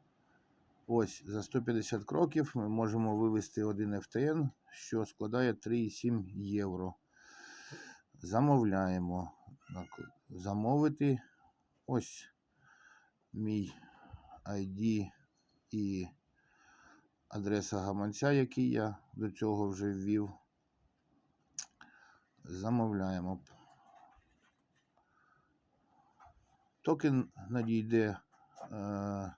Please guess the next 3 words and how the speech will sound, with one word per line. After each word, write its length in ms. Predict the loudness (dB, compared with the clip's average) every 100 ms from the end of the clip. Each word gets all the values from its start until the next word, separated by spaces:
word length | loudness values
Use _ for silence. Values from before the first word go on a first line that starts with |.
| _
на 460 | -8 -4 -4 -6 -8 _ _ _ _ _ 0
Fastex 580 | 2 2 0 -6 -8 -20 _ -20 -8
протягом 600 | -2 2 2 2 0 -2